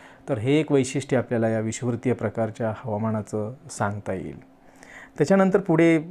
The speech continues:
अ, काही वैशिष्ट्ये दिलेली आहेत की या भागामध्ये येणारा जो सूर्यप्रकाश आहे, आता हे, अ, हे जे लोकेशन येतं, तर ते पृथ्वीच्या मध्यभागामध्ये आहे. त्याच्यामुळे पृथ्वीच्या मध्यभागामध्ये असल्यामुळे डायरेक्ट सनलाईट किंवा,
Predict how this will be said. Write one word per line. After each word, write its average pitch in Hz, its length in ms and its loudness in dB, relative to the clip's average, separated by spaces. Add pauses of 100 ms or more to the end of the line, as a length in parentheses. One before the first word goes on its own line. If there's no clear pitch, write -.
अ, 127 100 2
काही 131 220 2
वैशिष्ट्ये 139 500 0
दिलेली 120 360 0
आहेत 110 320 4
की 120 520 0
या 135 100 6
भागामध्ये 123 760 2 (580)
येणारा 139 320 4
जो 156 140 2
सूर्यप्रकाश 139 840 2
आहे, 80 100 -8 (640)
आता 147 180 0
हे, 151 240 2 (160)
अ, 143 40 -6 (300)
हे 143 120 -2
जे 160 140 4
लोकेशन 151 500 2
येतं, 113 260 -2 (540)
तर 139 100 -2
ते - 60 2
पृथ्वीच्या 165 580 0
मध्यभागामध्ये 113 720 0
आहे. 98 320 -14 (640)
त्याच्यामुळे 151 300 4
पृथ्वीच्या 151 680 2
मध्यभागामध्ये 131 760 -2
असल्यामुळे 120 440 -2
डायरेक्ट 117 380 0
सनलाईट 127 540 -2
किंवा, 117 340 -2